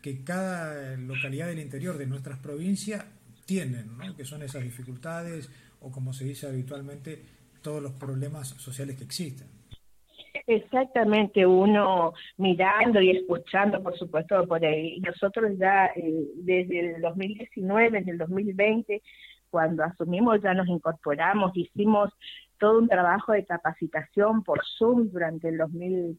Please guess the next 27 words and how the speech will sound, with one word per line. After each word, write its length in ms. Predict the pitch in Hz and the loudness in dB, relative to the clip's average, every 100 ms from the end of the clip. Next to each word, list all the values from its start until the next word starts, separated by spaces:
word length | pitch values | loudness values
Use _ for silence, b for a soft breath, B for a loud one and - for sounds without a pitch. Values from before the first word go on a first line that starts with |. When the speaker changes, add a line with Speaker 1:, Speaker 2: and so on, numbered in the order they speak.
| 170 | -2
Speaker 2:
veinte 460 | 180 208 226 220 | 2 4 2 0
y 60 | 180 | -2
el 80 | 170 | -2
dos 140 | 160 | -4
mil 160 | 175 185 | -4 -4
veintiuno 720 | 185 - 170 196 226 254 262 B B B B | -6 -6 -2 2 4 4 2 B B B B
a 120 | 180 | -4
través 340 | 175 165 170 196 | 0 2 2 0
de 80 | 190 | 0
la 160 | 185 - | -2 0
fam, 240 | 190 226 220 | 2 4 4
y 80 | |
bueno, 260 | 190 185 185 | 2 0 0
nuestro 260 | 175 175 170 | -4 -6 -6
primer 180 | 170 - 175 196 | -6 -6 -2 0
encuentro 460 | - 185 196 202 202 | 2 0 2 -2 2
presencial 760 | 185 - 165 170 - 202 226 | 0 0 -6 -6 0 4 4
de 100 | 190 | 4
vernos 300 | 180 190 190 | 2 2 0
las 160 | 151 - - | 0 -4 0
caras, 320 | 202 220 254 | 2 2 0
como 200 | 175 175 | 0 2
decíamos, 520 | 165 - 202 202 269 311 B B B _ - | 2 2 0 2 2 0 B B B _ 0
fue 340 | 196 - 190 | 0 2 -2
en 220 | - 185 170 | 0 0 0
Buenos 260 | 160 160 - | -2 -4 -4
Aires 400 | 190 214 254 | 0 2 0